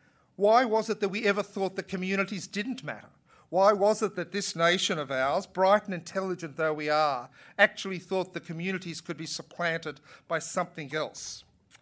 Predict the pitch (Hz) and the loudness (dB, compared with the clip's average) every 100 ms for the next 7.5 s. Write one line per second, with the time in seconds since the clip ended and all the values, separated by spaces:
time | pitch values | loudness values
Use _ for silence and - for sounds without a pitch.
0 | _ - - _ - 220 226 - 247 285 | _ -20 -20 _ -6 0 0 2 4 4
1 | 370 - 180 202 - 196 202 247 240 190 | 2 -2 -4 -4 -4 -4 -2 0 0 2
2 | 180 180 175 170 - 147 156 190 - 151 | 0 0 -8 -8 -8 -6 -6 -6 -8 -14
3 | - 117 - - - _ _ - _ - | -14 -14 -12 -12 -14 _ _ -20 _ -8
4 | 180 220 240 247 233 - - 214 220 220 | -2 0 0 0 -2 -8 -8 -4 -4 -8
5 | - 160 170 165 - 139 117 - 151 196 | -12 -6 -8 -8 -20 -16 -14 -12 -6 -4
6 | 214 254 202 214 226 - - _ _ _ | -4 -8 -4 -4 -2 -8 -14 _ _ _
7 | _ 185 196 214 254 | _ 2 4 2 -2